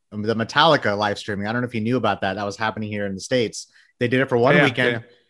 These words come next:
Speaker 1: And luckily a friend of mine had an extra ticket. I was like, he was like, "Hey, Sonny, you wanna, you wanna go to this Metallica live stream?" Which, by the way, uh, let me, I'm sure I've said this before.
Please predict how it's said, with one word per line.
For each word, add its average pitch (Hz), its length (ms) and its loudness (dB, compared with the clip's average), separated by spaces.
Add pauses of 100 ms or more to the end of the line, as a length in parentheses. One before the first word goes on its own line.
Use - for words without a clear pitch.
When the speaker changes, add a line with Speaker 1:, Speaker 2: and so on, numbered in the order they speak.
(160)
Speaker 1:
And 117 280 0
luckily 135 360 2
a 123 40 4
friend 135 200 0
of 131 40 2
mine 123 140 2
had 113 160 -2
an 117 80 -4
extra 123 320 -8
ticket. 120 120 0
I 110 60 2
was 113 60 -2
like, 117 280 -6
he 135 80 0
was 139 100 2
like, 123 120 2
"Hey, 156 160 4
Sonny, 143 240 0
you 131 80 0
wanna, 123 280 0 (500)
you 135 80 -2
wanna 131 100 0
go 135 120 4
to 127 60 0
this 123 160 -2
Metallica 127 380 0
live 131 260 0
stream?" 110 280 -6
Which, 151 200 -2 (260)
by 196 200 4
the 185 80 4
way, 131 340 4
uh, 147 140 -2
let 147 160 -6
me, 160 260 -2 (220)
I'm 135 120 -6
sure 151 180 2
I've 123 140 2
said 139 140 -2
this 120 100 -6
before. 120 420 -2